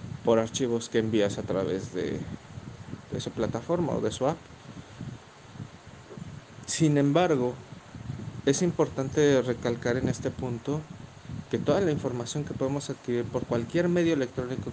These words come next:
que, que, del cual dispongamos, es que esta información se debe pasar por un filtro crítico. Y es ahí donde, desde mi punto de vista,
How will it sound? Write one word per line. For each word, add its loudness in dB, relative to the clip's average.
que, -2
que, 4
del 4
cual 4
dispongamos, -2
es 0
que 0
esta 0
información 0
se -4
debe 2
pasar -4
por -6
un -2
filtro -2
crítico. -4
Y 2
es 0
ahí 2
donde, 2
desde -2
mi -2
punto -2
de 4
vista, 0